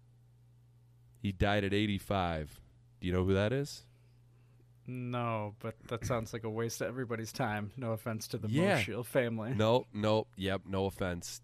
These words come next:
Speaker 1: to that Mosil family. I figured you may have crossed paths with him. Said he was, like, a well-known Chicago A P writer.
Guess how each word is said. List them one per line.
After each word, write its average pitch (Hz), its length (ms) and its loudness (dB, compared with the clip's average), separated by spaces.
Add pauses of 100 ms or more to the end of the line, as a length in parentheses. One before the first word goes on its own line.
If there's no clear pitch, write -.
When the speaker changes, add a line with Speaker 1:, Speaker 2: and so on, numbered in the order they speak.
Speaker 1:
to 87 120 -2
that 85 320 -2
Mosil 87 920 -4
family. 82 640 -4 (440)
I 117 60 -4
figured 139 380 -4
you 160 100 -6
may 107 180 2
have 92 200 0
crossed 90 360 0
paths 87 320 0
with 85 100 0
him. 82 100 -2
Said 95 200 -2
he 95 60 2
was, 87 180 -2
like, 87 140 0
a 85 80 -2
well-known 95 640 2
Chicago 95 720 -2
A 98 180 -4
P 107 260 -2
writer. 78 520 -6